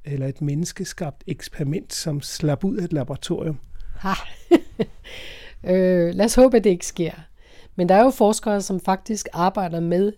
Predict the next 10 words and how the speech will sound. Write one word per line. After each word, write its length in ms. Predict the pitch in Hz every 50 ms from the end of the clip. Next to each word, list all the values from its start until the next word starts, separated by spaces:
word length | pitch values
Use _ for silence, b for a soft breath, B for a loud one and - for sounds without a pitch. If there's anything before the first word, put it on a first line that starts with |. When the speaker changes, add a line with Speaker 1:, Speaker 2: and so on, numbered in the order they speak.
| -
Speaker 2:
vira, 500 | - 156 165 190 202 208 180 170 160 160
som 200 | 156 - 180 175
ikke, 360 | - 175 208 214 226 233 233 233 - - -
som 180 | - - 185 170
er 120 | 170 208
meget 480 | 226 208 175 170 175 185 190 190 190 - -
højpatogene, 880 | 139 190 190 190 - 208 180 - 190 175 - 175 170 180 170 170 170
for 100 | - 180
eksempel 300 | - - 180 175 175 170
fugleinfluenzavirus. 1300 | - - 208 214 214 202 170 165 160 - 165 156 160 160 170 156 160 156 151 147 147 156 - - -